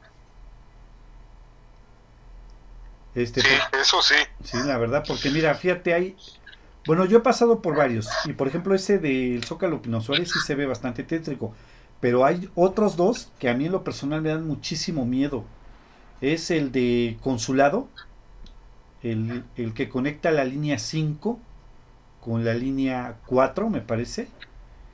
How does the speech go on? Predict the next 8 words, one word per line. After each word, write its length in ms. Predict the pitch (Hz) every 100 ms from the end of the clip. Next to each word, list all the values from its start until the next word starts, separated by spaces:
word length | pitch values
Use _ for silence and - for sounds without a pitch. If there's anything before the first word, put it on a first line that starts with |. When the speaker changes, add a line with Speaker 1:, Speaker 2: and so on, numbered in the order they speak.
| - - - - -
Speaker 1:
Ese, 560 | 170 202 - 190 156 147 -
ese 360 | 180 190 - 180 -
pasillo 480 | 127 127 - 180 185
es 80 | 180
súper 500 | - 151 - 151 127
largo 520 | 131 131 - 190 175
y 100 | 175
es 180 | -